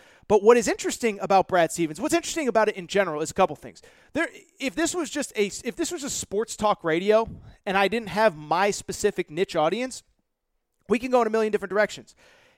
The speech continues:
Is Brad Stevens gonna be a G-, good G M? Is he gonna be, will he get back into coaching?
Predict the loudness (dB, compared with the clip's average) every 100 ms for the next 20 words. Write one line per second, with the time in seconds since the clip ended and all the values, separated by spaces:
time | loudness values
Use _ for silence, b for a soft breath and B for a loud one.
0 | b -2 -2 2 2 2 0 -6 -6 -2
1 | 0 0 0 -2 0 0 0 0 -2 -2
2 | -4 b b b b b -4 -2 0 0
3 | 0 0 -2 -2 2 2 2 0 2 2
4 | 0 -6 -4 0 0 0 -10